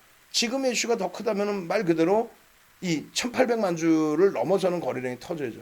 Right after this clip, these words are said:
그러면서 방향성이 나와야죠. 지금의 이슈가 더 크다면. 그래서 그 거래량 부분 놓고 봐야 되고요. 동시효과 기준에 아시아나항공 인수한다고 했을 때 동시효과 기준에 갭상승이 나왔단 말이에요. 시간에서 갭상승이 나오고. 근데 약간 미심쩍은 내용이긴 해요.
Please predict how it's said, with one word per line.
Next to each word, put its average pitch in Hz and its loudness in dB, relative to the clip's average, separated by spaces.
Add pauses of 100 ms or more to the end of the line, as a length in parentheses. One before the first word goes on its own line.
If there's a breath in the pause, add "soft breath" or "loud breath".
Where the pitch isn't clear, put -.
그러면서 202 -2
방향성이 131 -8
나와야죠. 98 -14 (380)
지금의 196 0
이슈가 151 -4
더 - -14
크다면. 120 -12 (1400 loud breath)
그래서 240 2
그 240 0
거래량 180 2
부분 170 -2
놓고 131 -6
봐야 127 0
되고요. 98 -10 (360)
동시효과 247 4
기준에 208 2
아시아나항공 196 2
인수한다고 208 2
했을 170 -2
때 175 0
동시효과 156 -2
기준에 139 -2
갭상승이 196 -4
나왔단 131 -4
말이에요. 101 -10
시간에서 190 0
갭상승이 120 -10
나오고. 92 -10 (720 loud breath)
근데 254 2
약간 220 -2
미심쩍은 226 -2
내용이긴 156 0
해요. 202 0